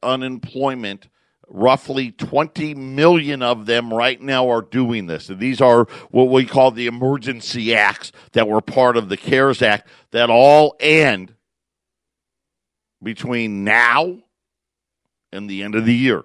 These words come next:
Depending, again, depends on what state you're in, but they all end by the end of the year. Uh, one point two million people, uh, just this week alone. And speaking of testifying,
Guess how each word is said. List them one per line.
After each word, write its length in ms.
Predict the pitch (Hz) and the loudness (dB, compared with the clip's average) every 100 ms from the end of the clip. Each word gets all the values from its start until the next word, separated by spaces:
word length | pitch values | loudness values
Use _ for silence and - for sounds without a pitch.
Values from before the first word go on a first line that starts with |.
| - | -12
Depending, 360 | - 95 95 | -12 -10 -10
again, 180 | 95 110 - _ _ | -4 -4 -4 _ _
depends 180 | 76 76 | -12 -8
on 120 | 92 | -4
what 160 | 107 | -4
state 340 | - - 135 - | -6 -12 -14 -12
you're 220 | 95 87 | -12 -12
in, 80 | 85 | -14
but 180 | 87 - | -16 -14
they 160 | 95 | -14
all 420 | 101 156 185 180 | -8 -2 -2 0
end 280 | 110 71 60 _ _ | -4 -6 -12 _ _
by 140 | 95 | -12
the 200 | 87 85 | -10 -10
end 140 | 90 92 | -10 -12
of 100 | 87 | -14
the 100 | 92 | -14
year. 340 | 98 113 80 - _ _ _ _ _ | -10 -8 -10 -14 _ _ _ _ _
Uh, 320 | - 85 82 85 | -10 -8 -6 -8
one 320 | 92 113 127 | -4 -2 -2
point 260 | 127 117 | -6 -6
two 160 | - 127 | -8 -10
million 360 | 117 113 107 98 | -8 -12 -12 -16
people, 560 | 123 117 104 90 87 _ _ _ - | -16 -12 -8 -8 -8 _ _ _ -8
uh, 340 | 90 90 90 | -4 -2 -2
just 420 | 87 - 123 - - | -6 -6 -6 -6 -10
this 280 | 110 - 101 | -10 -12 -12
week 360 | 104 110 - | -12 -12 -10
alone. 520 | 92 101 101 95 76 _ _ _ _ _ _ _ _ _ _ _ _ _ _ _ | -8 -4 -4 -4 -8 _ _ _ _ _ _ _ _ _ _ _ _ _ _ _
And 180 | - 117 | -16 -16
speaking 760 | - - 226 220 165 135 104 - | -12 -8 -8 -8 -6 -6 -6 -6
of 560 | 107 110 107 98 98 - _ _ _ _ _ _ _ - | -2 0 2 0 -4 -12 _ _ _ _ _ _ _ -12
testifying, 1040 | - 92 - - 87 - 69 69 67 | -10 -12 -14 -18 -18 -16 -16 -18 -20